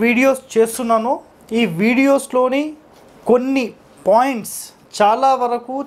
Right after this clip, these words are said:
చాలా చోట్ల రిఫ్లెక్ట్ అయ్యాయి, ప్లస్ ప్రాక్టికల్గా చాలామందికి అనుభవాలు కూడా అయ్యాయి. So, అందులో నేను ఒక వీడియో గురించి గతంలో చెప్పడం జరిగింది. ఆ వీడియో ఏంటంటే, ఆగ్నేయంలో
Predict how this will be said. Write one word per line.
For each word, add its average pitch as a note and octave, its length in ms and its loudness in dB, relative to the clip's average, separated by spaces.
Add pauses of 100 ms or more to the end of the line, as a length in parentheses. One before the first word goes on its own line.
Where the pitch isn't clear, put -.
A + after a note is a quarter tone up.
(120)
చాలా A#3 320 2 (140)
చోట్ల A3+ 360 0 (760)
రిఫ్లెక్ట్ B3 460 0 (140)
అయ్యాయి, A#3+ 480 0 (440)
ప్లస్ A#3 200 0 (140)
ప్రాక్టికల్గా B3+ 720 0 (180)
చాలామందికి A3+ 800 -2 (200)
అనుభవాలు A3+ 600 0
కూడా B3+ 120 -2 (140)
అయ్యాయి. D3 320 -4 (540)
So, C#4+ 80 2 (260)
అందులో C4 380 2 (680)
నేను C#4+ 220 2 (100)
ఒక C4+ 100 -2 (120)
వీడియో B3+ 280 0 (100)
గురించి B3+ 380 -4 (220)
గతంలో A#3 400 0 (140)
చెప్పడం G#3+ 440 -2
జరిగింది. E3+ 400 -2 (380)
ఆ - 20 6 (240)
వీడియో B3 280 0 (120)
ఏంటంటే, G3 420 -4 (1300)
ఆగ్నేయంలో C4 760 2